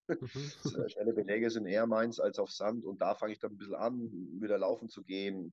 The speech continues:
Speaker 1: ein bisschen Stabi-Übungen und, und, und. Hatte auch schon zwei Bandscheibenvorfälle. Da musste eigentlich fast die,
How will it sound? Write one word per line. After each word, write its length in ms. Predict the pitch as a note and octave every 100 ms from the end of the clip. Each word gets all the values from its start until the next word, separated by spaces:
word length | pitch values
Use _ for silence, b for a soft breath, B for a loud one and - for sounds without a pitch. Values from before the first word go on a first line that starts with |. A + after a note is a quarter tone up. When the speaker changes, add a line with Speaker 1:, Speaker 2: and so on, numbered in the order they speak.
| _
Speaker 1:
ein 160 | G#2+ G2+
bisschen 200 | G#2 G#2
Stabi-Übungen 720 | - - G2 A2 G#2 F#2+ G2+ D2
und, 120 | F#2
und, 120 | E2+
und. 220 | C3 D#3 B B B B B _ -
Hatte 140 | -
auch 80 | F2+
schon 140 | - F#2+
zwei 220 | F2 F2
Bandscheibenvorfälle. 1000 | F#2+ A2+ - A#2 A2+ - A2+ A2 A2+ A2 -
Da 320 | G#2 G2 F#2
musste 300 | F#2+ G2+ -
eigentlich 240 | F2+ F2+ F#2+
fast 180 | F#2+
die, 60 | -